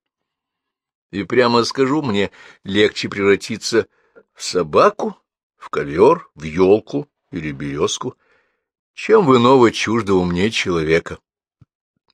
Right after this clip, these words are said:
в разбойника, в вора. Я чувствую, что, кажется,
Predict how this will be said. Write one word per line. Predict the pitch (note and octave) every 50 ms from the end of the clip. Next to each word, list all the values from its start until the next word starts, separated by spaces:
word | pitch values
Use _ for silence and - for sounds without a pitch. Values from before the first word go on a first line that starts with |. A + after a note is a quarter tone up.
| _ _ _
в | - E2+
разбойника, | F2 F2 D2+ C#2 C#2 C#2+ D#2 - - - - D3+ - - - C3 B2+ - _ _ _ _ _ _ _ _ _ _ _ _ _ _
в | - - - - -
вора. | D2 D#2+ F#2+ G#2+ - - _ _ _ _ _ _ _ _ _ _ _ _ _ _ _ _ _ _ _ _ _ _ _ _ _ _ _ _ _ _ _ _ _ _ _ _ _ _ _ _ _ _ _ _ -
Я | F2+ G2 G#2+
чувствую, | G2+ - - B2 A#2+ B2 A2+ - - - A#2+ A#2 A#2 A#2 A#2 - - -
что, | - - - -
кажется, | - A2+ A#2 A2+ - - - - -